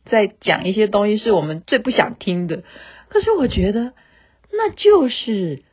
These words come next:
很受欢迎的书啊，而且他讲的是别人的实验，那么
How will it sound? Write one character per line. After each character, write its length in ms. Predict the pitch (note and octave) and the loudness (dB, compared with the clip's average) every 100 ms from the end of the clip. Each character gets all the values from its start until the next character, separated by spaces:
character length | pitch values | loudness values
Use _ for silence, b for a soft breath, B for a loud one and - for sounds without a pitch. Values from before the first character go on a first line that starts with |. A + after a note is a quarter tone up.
| _ | _
很 560 | - - A3 D#3+ D#3 - | -8 0 0 0 -6 -12
受 360 | - E4 C4+ A#3 | -4 4 4 6
欢 340 | B3+ C4+ C#4+ | 4 4 2
迎 180 | G#3 C#3+ | -4 -4
的 160 | D#3 D3+ | -4 -6
书 300 | - F3 E3+ | -6 -4 -2
啊， 220 | F3 F#3 B B B | -4 -8 B B B
而 140 | - F4+ | 0 4
且 140 | F#4+ | 2
他 180 | D4+ F#4 | 2 -4
讲 260 | B3 E3 | -2 -2
的 120 | D#3 F3 | -2 0
是 500 | - B3 G#3+ E3+ E3 _ _ | -2 -2 -2 -2 -8 _ _
别 200 | E3 G#3+ | 4 4
人 180 | G#3+ D3+ | 4 -2
的 140 | C#3+ | -6
实 240 | - - - | -6 -8 -8
验， 380 | C#3+ E3 D3+ - b b b b _ | -8 -8 -8 -12 b b b b _
那 100 | D#4 | -4
么 280 | B3+ F3 | -2 -2